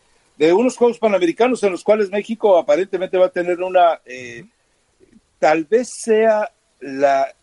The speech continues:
a ver, no quiero atreverme a mucho, pero debe de ser la edición de Juegos Panamericanos en la que México consiga su mayor cosecha.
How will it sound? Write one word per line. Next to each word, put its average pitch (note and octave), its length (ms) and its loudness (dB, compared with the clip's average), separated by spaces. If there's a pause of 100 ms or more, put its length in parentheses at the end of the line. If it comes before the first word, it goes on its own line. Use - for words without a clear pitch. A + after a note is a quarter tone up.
(1500)
a C3+ 120 -2
ver, D3+ 200 0
no F#3 100 -2
quiero G#3 220 0
atreverme D#3+ 520 -2
a D3+ 40 0
mucho, E3+ 280 -4
pero C#3+ 200 -2
debe F3+ 280 0
de D#3+ 120 -2
ser F3+ 320 -2 (440)
la B2+ 560 0 (2250)
edición D3+ 720 0
de C3 100 -2
Juegos E3+ 340 0
Panamericanos C#3+ 680 0
en C#3+ 100 -4
la C3+ 80 0
que C3 140 -6
México D3 380 -6
consiga C#3+ 360 0
su C#3 120 -8
mayor B2 320 0
cosecha. B2+ 480 -4